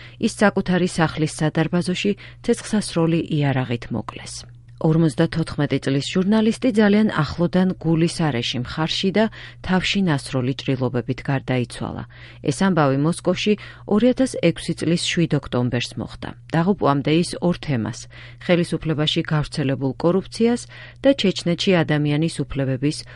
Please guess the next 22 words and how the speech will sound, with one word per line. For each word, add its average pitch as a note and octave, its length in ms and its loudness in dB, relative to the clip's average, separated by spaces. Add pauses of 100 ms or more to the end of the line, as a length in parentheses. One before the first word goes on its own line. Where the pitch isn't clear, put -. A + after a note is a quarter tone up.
(160)
უხეშ D#3 380 -2
დარღვევებს A#2+ 720 -2
იკვლევდა. - 540 -6 (340)
ანა G3 200 2
პოლიტკოვსკაიამ A#3 760 2
სახელი A#3 440 2
სწორედ G#3+ 380 2
ჩეჩნეთის - 680 0
ომის E3+ 320 4
და F#3 140 4
ზოგადად D#3 480 2
ჩრდილოეთ D3 540 0
კავკასიაში C3+ 720 -2
მიმდინარე C3+ 600 0
მოვლენების B2+ 680 0 (340)
სახელმწიფო G#3+ 600 0
მედიისგან D#3+ 680 2
განსხვავებული C#3 840 0
კუთხით - 440 -4
გაშუქების C3 640 -2
შემდეგ B2 400 -2
გაითქვა. - 540 -6